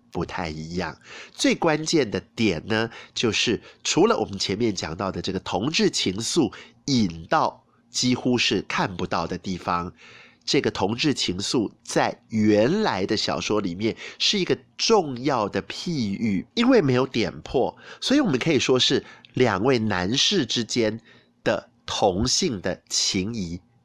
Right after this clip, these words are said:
跟仰慕，有一点点 bromance 那种感觉。那这个 bromance 到后面，因为种族、文化还有误会、误解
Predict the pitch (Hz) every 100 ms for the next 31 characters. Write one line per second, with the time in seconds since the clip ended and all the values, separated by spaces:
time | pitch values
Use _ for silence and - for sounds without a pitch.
0 | - 95 98 95 80 - 87 95 - -
1 | - - 151 214 175 190 95 - 143 185
2 | 220 180 110 92 - 117 98 90 104 82
3 | 80 - 85 82 85 - - - - 196
4 | 175 - - 202 160 - 127 156 202 175
5 | 113 87 - - - 123 110 139 117 110
6 | 107 123 - 151 139 - - 123 104 95
7 | 120 127 147 _ - 107 104 123 170 113
8 | - - 113 110 - - 202 147 - 170
9 | 120 - 185 107 - 104 -